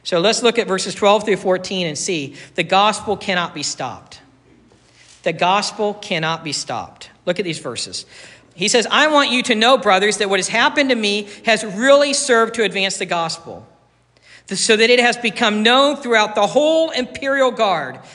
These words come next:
Some translations say Praetorian Guard. "It has become known throughout the whole imperial guard and, and to all the rest that my imprisonment is for Christ.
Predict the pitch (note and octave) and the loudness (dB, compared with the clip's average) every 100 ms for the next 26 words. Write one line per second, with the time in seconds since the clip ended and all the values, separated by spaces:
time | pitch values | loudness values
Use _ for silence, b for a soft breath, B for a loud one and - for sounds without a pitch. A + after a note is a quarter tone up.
0 | B - A#3+ A#3+ A#3+ G#3+ G#3+ F#3+ G3 F#3 | B -4 -2 -2 -2 -2 -2 -4 -4 -6
1 | F#3 E3 - G#3 G3 A3+ G3 E3 C#3+ B2 | -6 -6 -4 -2 -4 -4 -4 -6 -8 -10
2 | A2 A#2+ B B A3 A#3+ A#3 B3+ B3+ A3+ | -10 -14 B B 2 2 0 -2 0 0
3 | A#3 C#4 D4+ C#4+ B3 A#3 A3 B3+ D4+ C#4+ | 2 4 2 4 2 2 0 4 4 2
4 | C#4 C#4 C#4+ C4+ A#3 A3 F#3 F#3 B B | -2 0 4 4 4 4 4 0 B B
5 | A3+ A#3 A3+ A#3 - B3 A3+ D4 E4+ E4 | -2 -2 -2 -4 0 0 4 6 6 4
6 | D4+ B3 G#3+ A#3 G#3+ A#3+ D#4+ C#4 C4+ - | 2 2 2 -4 -2 0 0 -2 -6 -2
7 | C#4 C4+ C4 B3+ G#3 - F3+ - A3 G3 | -4 -2 -2 -2 -4 -8 -10 -8 -4 -4
8 | G#2+ - - | -6 -10 -14